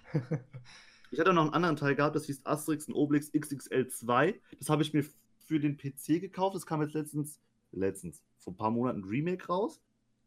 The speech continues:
Speaker 2: Das hab ich sogar noch mehr gespielt. Ich und ein Kollege, weil das war das perfekte Multiplayer-Game.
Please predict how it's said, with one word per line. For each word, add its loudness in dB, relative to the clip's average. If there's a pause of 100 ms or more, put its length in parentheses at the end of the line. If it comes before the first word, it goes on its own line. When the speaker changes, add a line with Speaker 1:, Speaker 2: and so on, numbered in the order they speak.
(600)
Speaker 2:
Das 0
hab 8
ich 4
sogar 4
noch 8
mehr 4
gespielt. -6 (200)
Ich -2
und 4
ein -2
Kollege, 6
weil 6
das 0
war 8
das -12
perfekte 2
Multiplayer-Game. 0